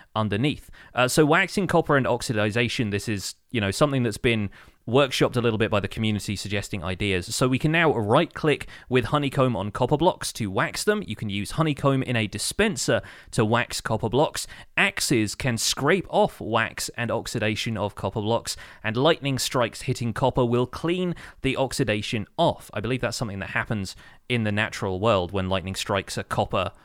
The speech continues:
lightning rod. Um, speaking of lightning rods, a couple of changes to those, obviously. Uh, changes in twenty-one W eleven A include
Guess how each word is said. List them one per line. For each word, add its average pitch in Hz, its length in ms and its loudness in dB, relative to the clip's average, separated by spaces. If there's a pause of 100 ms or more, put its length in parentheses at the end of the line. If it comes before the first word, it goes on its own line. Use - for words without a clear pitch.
(120)
lightning 104 420 -2
rod. 92 240 -2 (320)
Um, 107 300 2 (640)
speaking 143 260 0
of 117 80 2
lightning 117 260 4
rods, 98 180 0
a 107 40 -2
couple 107 200 -2
of 95 80 -6
changes 101 360 -2
to 101 100 -10
those, 110 320 0
obviously. 107 520 -4
Uh, 113 100 0
changes 180 440 0
in 135 100 2
twenty-one 139 580 0
W 123 400 2
eleven 101 380 -2
A 104 240 0
include 156 480 0